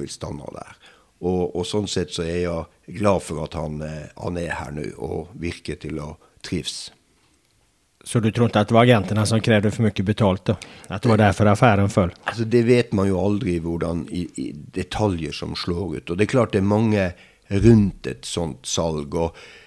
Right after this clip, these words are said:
Speaker 1: det er jo en, du peker jo selvfølgelig på en stor utmaning, og det at det, når det er så mye penger, så blir det mange aktører, eh, som, eh, ønsker å ta en del av det, og det er ikke bestandig, eh, uten at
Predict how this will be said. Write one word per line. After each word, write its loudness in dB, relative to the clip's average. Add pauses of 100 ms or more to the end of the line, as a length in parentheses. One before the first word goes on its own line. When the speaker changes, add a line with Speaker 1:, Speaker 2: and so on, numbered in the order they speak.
(440)
Speaker 1:
det 12
er 12
jo 10
en, 6
du 8
peker 0
jo -2
selvfølgelig -2
på 2
en -4
stor -6
utmaning, -8
og -6
det 0
at -8
det, -4 (380)
når 0
det 2
er -2
så 2
mye -4
penger, -4
så -10
blir -4
det -2
mange -4
aktører, -4 (640)
eh, -4
som, -4
eh, -8
ønsker -6
å -12
ta -4
en -4
del -2
av -4
det, -2 (420)
og -2
det 0
er -4
ikke -4
bestandig, 2 (180)
eh, -8
uten -2
at -6